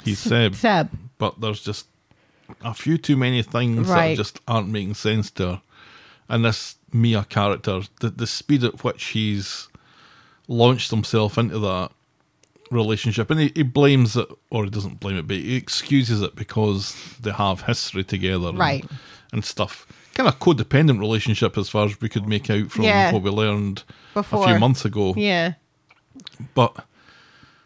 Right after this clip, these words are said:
Speaker 1: but yeah, after Summer and after the rape allegations, you're launching yourself into another relationship here. Doesn't
Speaker 2: Yeah.
Speaker 1: s-, sit all that comfortably with her, and then
Speaker 2: No.
Speaker 1: this, "Why would you tell her?"
Speaker 2: Why would you
Speaker 1: Well,
Speaker 2: lie to her?
Speaker 1: well,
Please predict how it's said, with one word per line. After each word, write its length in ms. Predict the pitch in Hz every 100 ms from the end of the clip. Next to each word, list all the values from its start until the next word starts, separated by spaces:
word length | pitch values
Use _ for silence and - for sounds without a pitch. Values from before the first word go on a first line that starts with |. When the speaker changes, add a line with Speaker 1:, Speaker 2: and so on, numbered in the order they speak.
| _ _
Speaker 1:
but 80 | -
yeah, 200 | 123 127
after 560 | 135 139 127 - 123 117 - -
Summer 380 | - 143 147 135
and 100 | 117
after 280 | 117 - 101
the 100 | 104
rape 240 | 113 127
allegations, 760 | 120 117 110 113 113 117 110
you're 160 | 113 101 - _ - -
launching 520 | 117 107 117 127 - 113
yourself 440 | 104 113 113 104
into 160 | 101 104
another 480 | 107 104 101 104 - _ _ _ _ _ _ _ _
relationship 680 | 127 113 120 - 113 110 -
here. 300 | - 113 107 - -
Doesn't 240 | 147 160 147
Speaker 2:
Yeah. 60 |
Speaker 1:
s-, 220 | 151 - - -
sit 240 | - 139
all 160 | - 123 117
that 120 | -
comfortably 420 | 135 131 117 117
with 220 | 117 117
her, 120 | 120 110
and 140 | 104
then 200 | 107 104
Speaker 2:
No. 120 | 110 160
Speaker 1:
this, 160 | 160 - - - - _
"Why 220 | - 117 117
would 200 | 107 107
you 60 |
tell 380 | - - 107 104 101
her?" 60 | - - _ _ _ _ _ _ -
Speaker 2:
Why 160 | 196
would 180 | 196 196
you 100 | 196
Speaker 1:
Well, 140 | 208
Speaker 2:
lie 80 | 185
to 60 | 190
her? 60 | 190
Speaker 1:
well, 280 | 208 190